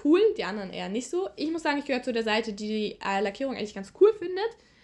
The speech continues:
Äh, ich bin Fan von diesem Neongrün, weil, wie gesagt, ich find's cool, wenn so eine peppige Farbe, sag ich mal, ähm, mit am Auto ist, die man dann auch echt gut sehen kann. Ich weiß nicht, ich finde das einfach cool.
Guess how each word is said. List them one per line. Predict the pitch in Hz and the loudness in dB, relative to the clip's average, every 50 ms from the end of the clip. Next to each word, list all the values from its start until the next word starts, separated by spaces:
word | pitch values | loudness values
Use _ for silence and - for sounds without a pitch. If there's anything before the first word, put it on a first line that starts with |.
| _ _ _ _ _ | _ _ _ _ _
Äh, | - 202 214 214 - | -4 -4 -2 -2 -4
ich | 240 240 | -6 -4
bin | - 247 262 | -4 -4 -4
Fan | 262 - 285 269 254 277 | -4 -4 -4 -2 -2 -2
von | 277 240 233 | -2 -4 -4
diesem | 220 220 214 220 214 | -4 -2 -2 -2 -2
Neongrün, | 214 208 202 196 196 196 196 202 220 226 240 269 277 | -2 -2 -2 -4 -6 -6 -4 -2 -2 0 0 0 0
weil, | 240 214 202 196 190 185 - - - _ - - - - | -2 0 0 0 -2 -4 -6 -8 -14 _ -20 -20 -16 -10
wie | 208 220 | -6 -4
gesagt, | 226 220 220 202 202 | -2 0 0 -2 -2
ich | - - | -6 -10
find's | - 240 240 - - | -10 -10 -10 -8 -8
cool, | 294 269 | -6 -4
wenn | 240 226 220 | -4 -2 -2
so | 220 | -4
eine | 208 196 190 185 185 - _ _ _ _ _ _ _ _ _ _ _ _ _ _ _ _ _ _ _ _ _ _ _ _ | -4 -4 -6 -6 -8 -12 _ _ _ _ _ _ _ _ _ _ _ _ _ _ _ _ _ _ _ _ _ _ _ _
peppige | - - 254 - 285 226 226 | -12 -6 -4 -2 0 0 -2
Farbe, | 220 - 220 208 254 294 302 269 | -2 2 4 4 4 4 2 2
sag | 285 311 294 269 | 2 2 2 0
ich | 262 254 | 0 -2
mal, | 262 262 269 277 269 - - - - 240 - - - | 0 0 0 0 -2 -4 -12 -20 -20 -20 -16 -6 -4
ähm, | 240 240 233 233 226 247 247 | -2 0 0 0 0 0 0
mit | 254 277 - - | 0 -2 -2 -4
am | 269 254 | -6 -4
Auto | - - 247 240 233 | -2 -2 -2 -2 -4
ist, | 233 - - | -6 -6 -6
die | - 233 | -6 -6
man | 233 220 | -6 -4
dann | 220 202 - | -6 -6 -8
auch | - 196 196 | -8 -10 -8
echt | - 226 220 - - | -8 -8 -8 -8 -12
gut | - 226 214 214 - | -12 -14 -14 -12 -6
sehen | - 220 226 233 262 | -2 0 0 0 0
kann. | 254 - 285 285 320 403 415 - _ _ _ _ - - - - _ - - - - - - - - - - - - | -2 -4 -4 -4 -4 -4 -8 -10 _ _ _ _ -20 -20 -20 -20 _ -20 -20 -20 -20 -20 -16 -10 -8 -6 -6 -6 -8
Ich | - - | -4 -2
weiß | 202 196 196 | -2 -2 -2
nicht, | 202 190 | -6 -8
ich | - | -6
finde | - 262 262 | -4 -4 -4
das | - | -2
einfach | - 196 208 208 202 - - - | -2 -4 -4 -4 -8 -10 -6 -2
cool. | 262 277 370 | 0 0 0